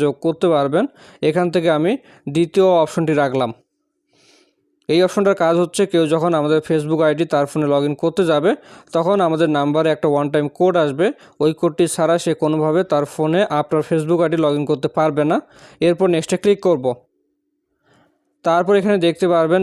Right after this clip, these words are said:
আপনার Facebook আইডিতে যে নাম্বারটি অ্যাড করা আছে ওই নাম্বারটি এখানে দেখাবে। এখানে আপনি আপনার ওই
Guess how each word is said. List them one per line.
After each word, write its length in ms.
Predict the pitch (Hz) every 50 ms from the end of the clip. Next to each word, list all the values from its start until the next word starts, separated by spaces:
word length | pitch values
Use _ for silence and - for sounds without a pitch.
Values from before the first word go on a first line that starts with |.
| 175 151
আপনার 200 | 147 - 170 156 -
Facebook 340 | 180 170 156 156 165 180 170 175
আইডিতে 300 | 156 151 156 156 143 175 175 151
যে 80 | 156 151 143
নাম্বারটি 320 | 139 139 139 147 143 - 160 143
অ্যাড 140 | 143 143 - -
করা 160 | 170 151 151 143 143
আছে 140 | 139 - 175 160
ওই 60 | 151 143 139
নাম্বারটি 300 | 139 139 143 135 127 156 143
এখানে 180 | 156 156 143 139 131
দেখাবে। 320 | 143 131 - 170 156 170 226 330 - - - - - - 156
এখানে 220 | 156 180 165 165 160 151 151
আপনি 200 | 151 - 180 185 185 160
আপনার 280 | 143 - - 165 180 247 269 - - - _ -
ওই 80 | 156 170